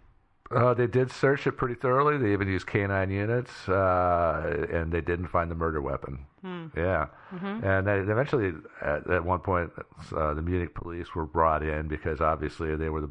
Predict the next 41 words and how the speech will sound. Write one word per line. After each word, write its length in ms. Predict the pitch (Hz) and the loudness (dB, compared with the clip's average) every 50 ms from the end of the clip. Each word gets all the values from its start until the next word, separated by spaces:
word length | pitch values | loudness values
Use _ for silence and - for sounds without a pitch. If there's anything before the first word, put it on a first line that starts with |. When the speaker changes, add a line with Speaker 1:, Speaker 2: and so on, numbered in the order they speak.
| - - | -10 -10
Speaker 1:
they 80 | - 85 | -8 -6
were 80 | 76 76 | -6 -6
the 80 | 69 | -6
big 220 | 65 87 78 - - | -4 -4 -6 -4 -4
players. 420 | - 82 73 71 73 73 76 71 - - - | -2 -2 0 0 0 -2 -2 -4 -6 -8 -4
Speaker 2:
Yep. 160 | 226 214 - | -4 -4 -4
Speaker 1:
And, 240 | 82 80 80 85 - - - - - - - - - _ - | -2 -4 -6 -6 -8 -12 -16 -18 -18 -18 -18 -20 -18 _ -2
and, 400 | 101 98 92 92 87 87 85 82 | 0 2 2 2 0 -2 -2 0
uh, 180 | 82 85 85 82 80 87 - - - | 2 2 0 0 -2 -8 -14 -14 -4
I, 280 | - - 90 90 80 78 | 2 4 4 4 4 0
as 140 | 71 - - - - _ - - | -4 -6 -8 -12 -16 _ -18 -4
far 200 | - 117 127 123 | 2 4 4 4
as 60 | 98 | 6
I 80 | 92 87 | 4 2
know, 200 | 95 117 123 98 | 4 4 4 4
this 140 | 104 - - | 2 0 0
might 140 | 95 87 82 | 0 0 2
even 140 | 82 78 71 | 0 -4 -6
still, 340 | - - - 82 80 78 78 | -10 -12 -6 -4 -2 -2 -2
still 220 | - - 107 90 80 | -2 0 0 2 2
be 100 | 82 78 | 2 0
an 80 | 76 78 | 0 -2
open 220 | 76 - 76 69 | -2 -4 -6 -10
case. 380 | - - 104 98 80 71 - - - - - - | -4 -2 -2 0 0 -2 -4 -8 -12 -10 -2 0
I, 40 | 78 78 78 76 73 - | 2 2 4 2 0 0
I, 180 | - 80 76 73 73 - _ _ - - | -2 -2 -2 -4 -6 -10 _ _ -12 -4
but 220 | 90 82 82 - | 0 0 0 2
they 140 | 87 90 92 | 0 0 0
Speaker 2:
It 60 | 87 | 0
is. 60 | - - | -4 -6
Speaker 1:
question. 640 | - - - 240 240 240 202 165 - 90 76 71 - - - - - - - | -2 2 4 6 6 4 2 0 -2 -4 -4 -4 -8 -14 -20 -20 -20 -16 -8
Speaker 2:
It 100 | 226 202 | -4 -2
is. 260 | 190 170 147 - - - _ | -2 -2 -2 -6 -14 -20 _
Speaker 1:
Yeah, 160 | - 107 90 90 | 0 2 4 4
they, 80 | 101 101 - - - | 4 0 -2 -4 0
they 140 | 135 131 120 | 0 0 2
question 480 | - - 135 127 110 - - 110 90 82 - | 4 4 4 4 4 2 -2 -4 -4 2 2
a 60 | 82 | 2
lot 340 | 82 82 85 87 87 85 80 | 2 4 4 4 4 4 4
of 80 | 78 | 2
suspects, 680 | - - 80 73 - - - 73 73 80 - - - | 0 -2 -2 -2 -2 -4 -4 -2 0 0 -2 -4 -10